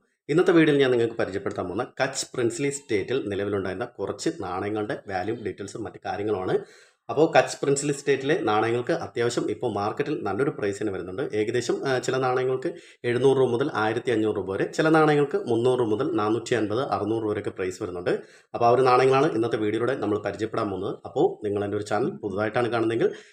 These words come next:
തീർച്ചയായും നിങ്ങൾ എൻ്റെ ഒരു ചാനൽ സബ്സ്ക്രൈബ് ചെയ്യുക. അതുപോലെ തന്നെ നിങ്ങളുടെ അഭിപ്രായങ്ങളും നിർദ്ദേശങ്ങളും എനിക്ക് കമൻറ്റായിട്ട് രേഖപ്പെടുത്തുക. നമുക്ക് ആ ഒരു കച്ച് പ്രിൻസ്ലി സ്റ്റേറ്റിൽ നിലവിലുണ്ടായിരുന്ന നാണയങ്ങളൊന്ന് പരിചയപ്പെടാം. അപ്പോൾ ഇതൊക്കെയാണ്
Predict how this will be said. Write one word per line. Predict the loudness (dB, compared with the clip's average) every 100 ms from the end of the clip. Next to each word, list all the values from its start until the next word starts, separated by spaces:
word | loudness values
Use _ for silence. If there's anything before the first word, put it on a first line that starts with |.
| _
തീർച്ചയായും | 0 2 4 4 4
നിങ്ങൾ | 2 0
എൻ്റെ | 0 -2
ഒരു | -4
ചാനൽ | -6 -6
സബ്സ്ക്രൈബ് | -10 -14 -6 -6 -2
ചെയ്യുക. | 0 0 0 -4
അതുപോലെ | -2 2 6
തന്നെ | 6 4
നിങ്ങളുടെ | 0 -2 -2
അഭിപ്രായങ്ങളും | -4 -2 2 6 6 4
നിർദ്ദേശങ്ങളും | 0 -2 -2 -2 -4
എനിക്ക് | -6 -10 -6
കമൻറ്റായിട്ട് | -6 -4 -4 -4
രേഖപ്പെടുത്തുക. | -4 -4 -2 -2 -2 -16 _
നമുക്ക് | -6 -2 -2
ആ | -2
ഒരു | -2 -2
കച്ച് | -6 -6 -16
പ്രിൻസ്ലി | -8 -6 -4 -6
സ്റ്റേറ്റിൽ | -8 -6 -4 -4 -4
നിലവിലുണ്ടായിരുന്ന | -4 -4 -4 -2 -2
നാണയങ്ങളൊന്ന് | -2 0 -2 -2
പരിചയപ്പെടാം. | -6 -8 -2 -2 -2 -6 _ -20 _
അപ്പോൾ | 2 4
ഇതൊക്കെയാണ് | 6 6 6